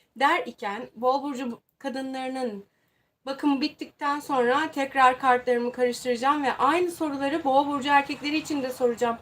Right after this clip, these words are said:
Bu hafta aşk hayatınız, meslek yaşantınız, kariyer yaşantınız, finansınızı sağladığınız yerlerle ilgili gelişmeler ve akraba aile ilişkileriniz nasıl seyredecek?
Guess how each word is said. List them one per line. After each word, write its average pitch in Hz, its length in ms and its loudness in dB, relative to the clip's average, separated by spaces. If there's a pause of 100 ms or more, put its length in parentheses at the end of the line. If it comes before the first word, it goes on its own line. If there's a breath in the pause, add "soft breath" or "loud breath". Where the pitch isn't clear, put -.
(260 soft breath)
Bu 320 140 2
hafta 339 280 4
aşk 311 260 0
hayatınız, 294 560 0
meslek 269 440 -2
yaşantınız, 285 640 -4
kariyer 233 360 0
yaşantınız, 294 720 -4 (340 loud breath)
finansınızı 302 560 -2
sağladığınız 302 640 0
yerlerle 277 480 4
ilgili 285 300 -4
gelişmeler 294 680 0
ve 269 240 -2
akraba 226 520 -4
aile 208 280 -4
ilişkileriniz 262 720 -4
nasıl 349 300 -2
seyredecek? 233 680 -2